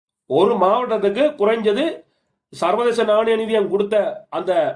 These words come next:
அஹ், இதன்படி பாத்தீங்கன்னா சராசரி அவரேஜ் நான் பாக்குறேன், ஒரு மாவட்டத்துக்கு நாலாயிரம் கோடிக்கு மேல நாலாயிரம் கோடி.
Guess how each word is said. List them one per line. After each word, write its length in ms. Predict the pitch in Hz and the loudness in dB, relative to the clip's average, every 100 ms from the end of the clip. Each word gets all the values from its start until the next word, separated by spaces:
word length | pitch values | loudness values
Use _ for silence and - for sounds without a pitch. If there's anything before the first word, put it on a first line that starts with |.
| - | -8
அஹ், 240 | 139 139 - | -6 -4 -2
இதன்படி 340 | 196 202 202 | -2 0 -2
பாத்தீங்கன்னா 560 | 190 190 196 185 202 320 | 0 -2 0 0 0 -2
சராசரி 540 | - 208 240 233 180 127 | -2 -2 -2 -2 -6 -4
அவரேஜ் 420 | 143 190 240 233 | -4 -2 -2 -2
நான் 260 | 220 180 160 | -4 -4 -4
பாக்குறேன், 300 | 170 135 - _ _ _ _ - | -6 -6 -14 _ _ _ _ -8
ஒரு 160 | 175 196 | -6 -2
மாவட்டத்துக்கு 580 | 196 240 220 208 240 196 - | 0 0 -2 -2 0 -2 -2
நாலாயிரம் 520 | 190 240 254 254 220 | -4 -2 -2 -4 -2
கோடிக்கு 280 | 226 226 254 | -2 -2 -2
மேல 220 | 233 247 - - _ _ _ _ _ _ _ _ _ _ _ _ _ _ _ _ _ | -2 -2 -6 -10 _ _ _ _ _ _ _ _ _ _ _ _ _ _ _ _ _
நாலாயிரம் 480 | 151 208 254 247 233 | 0 2 2 -2 0
கோடி. 220 | 226 247 | 0 0